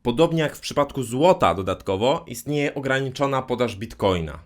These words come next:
aby zapobiec jego dewaluacji. Podobnie jak obecnie widzimy to w walutach fiducjarnych. Zawsze będzie go tylko i aż dwadzieścia jeden milionów. A dwadzieścia milionów już wydobyliśmy.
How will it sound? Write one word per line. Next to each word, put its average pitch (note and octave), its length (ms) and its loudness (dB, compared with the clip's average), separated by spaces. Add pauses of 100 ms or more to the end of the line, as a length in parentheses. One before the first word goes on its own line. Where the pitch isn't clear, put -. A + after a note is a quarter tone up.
(220)
aby C3 260 2
zapobiec C#3+ 540 0
jego C3 220 2
dewaluacji. A#2+ 1040 0 (480)
Podobnie D3 420 2
jak C3+ 320 0
obecnie B2 680 -4
widzimy A#2+ 420 -4
to B2+ 160 0
w A2+ 120 -6
walutach A#2+ 500 2
fiducjarnych. E2+ 960 -8
Zawsze A#2+ 640 4 (220)
będzie B2+ 420 2
go A#2+ 200 -2
tylko C3+ 800 -2 (180)
i - 200 -10
aż G#2+ 480 0 (200)
dwadzieścia A#2 520 -4
jeden G2+ 300 -2
milionów. E2+ 640 -12 (260)
A G2 80 -6
dwadzieścia B2+ 480 -4
milionów G2 580 -4 (200)
już A#2 180 -2
wydobyliśmy. F#2 640 -6